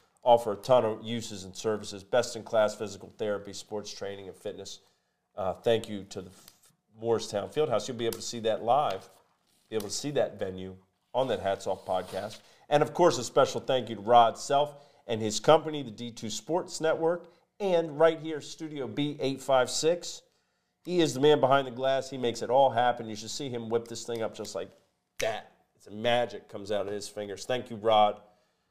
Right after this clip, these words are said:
Contact him for studio time. He will hook you up. Christmas pictures here. You saw the tree. I mean, anything you need, Rod has you covered. Um, five games left, Mac.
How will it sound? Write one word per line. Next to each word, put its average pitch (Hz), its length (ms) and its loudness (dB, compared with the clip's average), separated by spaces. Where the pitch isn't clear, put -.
Contact 131 440 2
him 120 120 -6
for 107 100 -16
studio 123 400 -4
time. 107 300 0
He 110 80 -6
will 107 100 -6
hook 107 260 -4
you 110 160 -4
up. 131 440 0
Christmas 131 340 0
pictures 143 500 2
here. 143 200 2
You 147 60 -4
saw 127 320 2
the 123 100 -6
tree. 147 440 -4
I 135 60 -2
mean, 117 300 -6
anything 139 460 0
you 131 80 -4
need, 143 300 -4
Rod 131 240 6
has 131 240 -4
you 117 80 -14
covered. 139 380 -4
Um, 123 460 6
five 156 240 8
games 156 260 -2
left, 160 240 2
Mac. 156 420 0